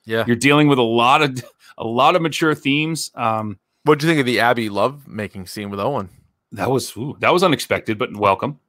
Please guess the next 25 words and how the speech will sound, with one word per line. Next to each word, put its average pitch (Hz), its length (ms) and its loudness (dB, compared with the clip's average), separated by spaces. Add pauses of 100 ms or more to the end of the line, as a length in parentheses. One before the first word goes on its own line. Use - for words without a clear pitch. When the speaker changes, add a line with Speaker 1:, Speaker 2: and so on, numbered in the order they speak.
(140)
Speaker 1:
Oh. 120 220 4
<laughs> - 80 -6
Correct. - 1040 -2
Speaker 2:
Um, 120 540 2 (180)
Speaker 1:
Correct. 139 640 -2 (200)
Speaker 2:
but 170 120 2
I 151 120 2
love, 156 880 -4 (1500)
I 139 120 -6
love 135 400 -2
the 151 80 -10
stuff 135 380 -6
with 117 140 -16
Lev. 113 500 -10 (720)
I 110 100 0
Speaker 1:
Yeah. 131 160 4
Speaker 2:
love 139 600 0 (140)
the 123 180 -4
representation 123 880 0
there 120 300 2
and 110 100 -2
how 113 140 2
Lev 110 320 0
was 107 180 -4
this, 107 280 -4